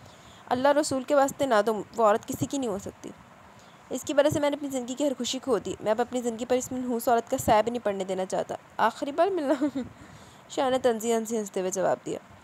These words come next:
"इस औरत से ज़िंदगी में कभी भी नहीं मिलना चाहूँगा। अगर मुझे कहीं रास्ते में भी नज़र आ गई तो मैं अपना मुँह मोड़ लूँगा।" शाह गुस्से से चिल्ला रहा था जब विशाल अंदर दाखिल हुई, जिससे इसने अपने लिए कॉफ़ी बनाने के लिए भेजा था। "मैं नहीं आ सकता तो नहीं आ सकता, बस बात ख़त्म।"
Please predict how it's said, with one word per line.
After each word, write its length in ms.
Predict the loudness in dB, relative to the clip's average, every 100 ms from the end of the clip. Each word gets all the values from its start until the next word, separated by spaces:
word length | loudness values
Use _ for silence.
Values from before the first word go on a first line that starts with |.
| -20 -20 -8
"इस 180 | -2 4
औरत 180 | 4 4
से 100 | 0
ज़िंदगी 260 | -4 -4
में 100 | -4 2
कभी 180 | 2 2
भी 100 | 2
नहीं 100 | 0
मिलना 240 | 2 2 2
चाहूँगा। 320 | 0 0 0
अगर 140 | 0
मुझे 200 | -2 -2
कहीं 200 | -2 0
रास्ते 260 | 0 -2 -2
में 120 | -2
भी 80 | -2
नज़र 240 | -2 2
आ 60 | 0
गई 120 | 0
तो 80 | -8
मैं 80 | -6
अपना 120 | -4
मुँह 180 | -4 -2
मोड़ 180 | 0 0
लूँगा।" 320 | -4 -4 -8 -12 -20 -20 -20 -20 -20 -20 -20 -20 -20 -20 -20 -20 -20 -20 -20 -6
शाह 180 | 2 4
गुस्से 280 | 4 -2 -4
से 100 | -4
चिल्ला 300 | 0 4 4
रहा 100 | 4
था 100 | 0
जब 200 | -6 -8
विशाल 360 | 0 4 4
अंदर 160 | 2 0
दाखिल 380 | 2 0 0 -4
हुई, 140 | -4
जिससे 300 | -4 -6 -6
इसने 220 | -6 -6
अपने 220 | -8 -6 -4
लिए 100 | 0
कॉफ़ी 260 | 0 0
बनाने 320 | -2 -2 -4
के 120 | -6 -8
लिए 80 | -6
भेजा 300 | -8 -8 -8
था। 20 |
"मैं 220 | -4 -2
नहीं 140 | 0 0
आ 100 | 0
सकता 260 | -2 -4
तो 120 | -2
नहीं 240 | 0 0 0
आ 100 | -2
सकता, 260 | -4 -6
बस 160 | -4 2
बात 220 | 4 4 2
ख़त्म।" 260 | -10 -10